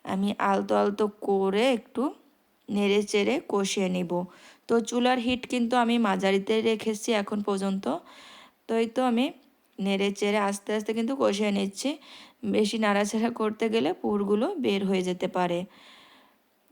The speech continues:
তো পটলগুলো কিন্তু কষিয়ে নেওয়া হয়ে গেছে। তো এবার যেটা করব, আমি এর মধ্যে কোনো রকম জল ব্যবহার করব না, আমি ব্যবহার করব কোকোনাট মিল্ক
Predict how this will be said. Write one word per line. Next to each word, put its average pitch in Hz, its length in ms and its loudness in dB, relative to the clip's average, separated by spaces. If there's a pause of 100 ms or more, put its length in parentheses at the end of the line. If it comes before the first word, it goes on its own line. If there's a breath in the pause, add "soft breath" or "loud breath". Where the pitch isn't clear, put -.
(140)
তো 233 120 2 (180)
পটলগুলো 240 600 4
কিন্তু 247 300 0
কষিয়ে 220 420 0
নেওয়া 226 340 2
হয়ে 226 300 4
গেছে। 208 340 2 (260 loud breath)
তো - 160 4
এবার 277 260 6
যেটা 311 260 2
করব, 262 360 4
আমি 302 220 4 (120)
এর 226 220 6
মধ্যে 240 300 4
কোনো 233 200 0
রকম 220 260 0
জল 202 280 4
ব্যবহার 240 320 2
করব 247 300 0
না, 262 120 2 (160)
আমি 208 300 0
ব্যবহার 220 460 2
করব 214 280 0 (100)
কোকোনাট 214 580 0
মিল্ক 208 340 2